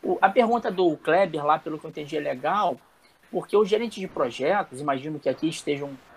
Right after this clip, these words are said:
ao vivo alguns gerentes de projetos, e depois do Jornada Cast alguém vai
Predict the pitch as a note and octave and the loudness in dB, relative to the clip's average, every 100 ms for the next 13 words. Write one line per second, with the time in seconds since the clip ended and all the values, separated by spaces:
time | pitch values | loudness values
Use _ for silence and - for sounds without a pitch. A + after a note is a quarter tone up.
0 | - - - B2+ B2 D#3+ C3 B2 C#3 C3 | -20 -6 0 0 4 2 4 0 -2 -2
1 | C3 B2 - B2 A2+ C3 C3 - - D3 | -4 -6 -4 -4 2 4 4 0 0 2
2 | C#3+ C#3+ - E3+ G3 C#3 C3+ C3 C3+ C3 | 2 0 4 6 6 4 0 0 0 0
3 | B2+ C3 B2+ B2+ B2 B2 B2 | -2 -4 -4 -4 -2 0 -2